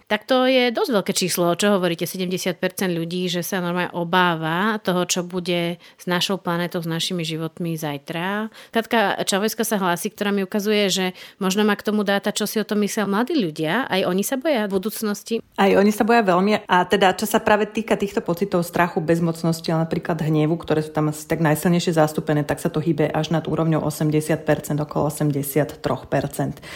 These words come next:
Speaker 2: Akoby prítomnosť tohto pocitu.
Speaker 1: A znovu to ukazuje, že ako keby keď niečo platí pre celú populáciu, tak v téme životného prostredia to ešte je viac prítomné, e, pri tých mladých ľuďoch. To nie je dobrá situácia. Ja som sa teda priznala, že párkrát som tu, neviem, či úplne úzkosť, ale minimálne klimatický <laughs>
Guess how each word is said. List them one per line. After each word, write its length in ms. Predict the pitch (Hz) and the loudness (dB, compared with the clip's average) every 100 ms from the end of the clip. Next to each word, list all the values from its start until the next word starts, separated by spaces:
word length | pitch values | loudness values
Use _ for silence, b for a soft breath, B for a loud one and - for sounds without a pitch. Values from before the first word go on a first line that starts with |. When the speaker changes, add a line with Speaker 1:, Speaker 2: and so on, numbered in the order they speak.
| B B | B B
Speaker 2:
Akoby 240 | - 156 156 | -8 -4 -2
prítomnosť 520 | - 165 170 156 151 | 2 2 4 2 0
tohto 240 | 160 151 147 | -2 -2 -2
pocitu. 420 | 151 151 180 254 269 - | -2 -2 -2 0 -2 -2
Speaker 1:
A 160 | 202 | 0
znovu 240 | 220 254 262 | 2 2 2
to 80 | |
ukazuje, 520 | 202 285 233 175 165 160 | 0 0 0 2 0 0
že 160 | 165 165 160 - | -2 -2 -2 -4
ako 280 | 170 - 175 | -8 -8 -8
keby 200 | 185 175 | -6 -4
keď 160 | - 185 | -4 -2
niečo 220 | 190 185 - | -2 -2 -2
platí 320 | 190 175 202 | -2 -2 -4
pre 160 | 180 | -4
celú 160 | - 190 | -4 -4
populáciu, 640 | 180 156 165 165 - 208 | -4 -8 -4 -4 -4 -6
tak 160 | 185 - | -6 -6
v 80 | - | -4
téme 180 | 185 180 | -2 -2
životného 420 | 180 180 180 170 | -2 -4 -4 -6
prostredia 600 | 156 156 185 180 190 196 | -6 -8 -6 -4 -2 -2
to 160 | - | -4
ešte 320 | - 170 - 190 | -6 -6 -2 -2
je 120 | 170 | 0
viac 200 | 175 180 - | -2 -4 -6
prítomné, 600 | 160 - 175 180 190 208 B B | -6 -4 -2 0 -2 -4 B B
e, 160 | - 175 | -4 -2
pri 140 | 185 170 | -2 -4
tých 160 | 175 | -2
mladých 300 | 180 170 165 | -2 0 -2
ľuďoch. 300 | 160 156 151 - | -4 -4 -6 -6
To 80 | 175 | -2
nie 160 | 196 226 | 0 2
je 40 | |
dobrá 160 | 196 208 | 2 0
situácia. 640 | - 160 170 160 196 220 196 | -2 -6 -4 -4 -2 -2 0
Ja 160 | 196 196 | -2 0
som 80 | |
sa 80 | 214 | -2
teda 160 | 208 214 | 0 0
priznala, 400 | 208 214 247 208 | 2 2 4 2
že 80 | 196 | 0
párkrát 300 | 202 226 202 | -2 -2 -2
som 240 | 214 214 | 0 -2
tu, 320 | - 208 202 B B B | -2 -2 -2 B B B
neviem, 200 | 277 233 | -2 0
či 140 | 214 202 | 2 0
úplne 260 | 233 220 | 2 2
úzkosť, 440 | 202 214 - 233 - | 2 -2 -2 -2 0
ale 200 | 185 208 | 0 2
minimálne 400 | 220 233 226 208 | 2 2 2 0
klimatický 640 | 202 226 240 220 - | -2 -4 -4 -8 -2
<laughs> 60 | 202 | -2